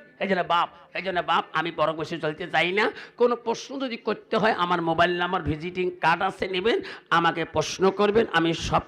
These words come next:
কথা আমি বলে দেবো। আল্লাহ পাক সবাইকে আমল করার তৌফিক দান করুক, হক্কানি পীরের কাছে যাওয়ার তৌফিক দান করুক। আর একটা কথা বলি, আল্লাহ নবী হাদিস তিরমিজি শরীফে আছে, রসুলকে প্রশ্ন করলো, "কুলতু সুম্মা আয়ু?" নবী গো, আরো কোন আমল বড় আছে? রসুল বলছে,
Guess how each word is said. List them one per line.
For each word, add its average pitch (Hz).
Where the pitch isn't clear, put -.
কথা 156
আমি 147
বলে 135
দেবো। 127
আল্লাহ 147
পাক 120
সবাইকে 196
আমল 294
করার 277
তৌফিক 220
দান 196
করুক, 285
হক্কানি 294
পীরের 330
কাছে 285
যাওয়ার 233
তৌফিক 202
দান 185
করুক। 262
আর 226
একটা 254
কথা 214
বলি, 240
আল্লাহ 214
নবী 196
হাদিস 214
তিরমিজি 196
শরীফে 170
আছে, 151
রসুলকে 269
প্রশ্ন 269
করলো, 214
"কুলতু 330
সুম্মা 294
আয়ু?" 208
নবী 294
গো, 262
আরো 294
কোন 277
আমল 247
বড় 220
আছে? 226
রসুল 220
বলছে, 247